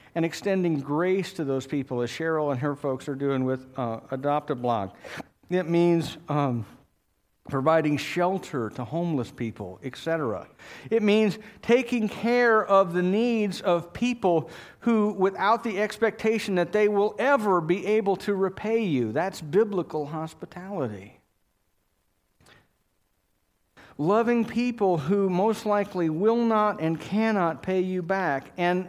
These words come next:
the apostle reminds us in verse two here that some people, simply by doing this, have been providing hospitality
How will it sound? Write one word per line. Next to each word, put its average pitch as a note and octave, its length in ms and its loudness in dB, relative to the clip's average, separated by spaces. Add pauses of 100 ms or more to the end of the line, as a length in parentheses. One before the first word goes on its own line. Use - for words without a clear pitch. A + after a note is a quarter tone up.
the F#3+ 220 0
apostle A#3 580 0
reminds F#3+ 600 0
us G3+ 180 -2
in F3+ 240 0
verse F#3 340 0
two B3 280 -2
here F#3 420 0 (400)
that F#3 380 2 (140)
some B3 460 0
people, B3+ 460 0
simply A#3 420 0
by F3+ 240 2
doing G3+ 480 2
this, D#3+ 220 0
have F3 180 0
been F3+ 220 0
providing G#3 720 0
hospitality F#3+ 1160 -2